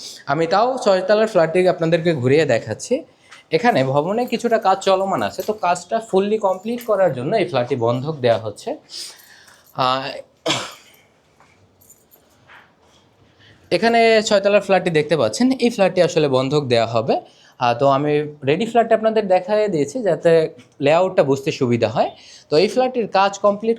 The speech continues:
করার জন্য মালিক ফ্ল্যাটটি বন্ধক দিচ্ছেন। তো আপনারা যারা এই ফ্ল্যাটটি নিতে চাচ্ছেন, তারা সরাসরি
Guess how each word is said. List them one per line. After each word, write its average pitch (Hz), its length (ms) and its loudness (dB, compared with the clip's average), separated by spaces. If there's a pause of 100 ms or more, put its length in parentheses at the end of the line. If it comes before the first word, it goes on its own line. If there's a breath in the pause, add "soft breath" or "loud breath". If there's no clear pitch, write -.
করার 185 280 2
জন্য 175 140 -2 (140)
মালিক 131 260 0
ফ্ল্যাটটি 127 260 0 (100)
বন্ধক 113 320 -2
দিচ্ছেন। 110 300 -8
তো 220 120 -2
আপনারা 165 260 0
যারা 135 260 2 (100)
এই 165 100 -2
ফ্ল্যাটটি 135 300 -2
নিতে 135 260 0
চাচ্ছেন, 208 360 -2 (420 loud breath)
তারা 120 200 0
সরাসরি 180 520 2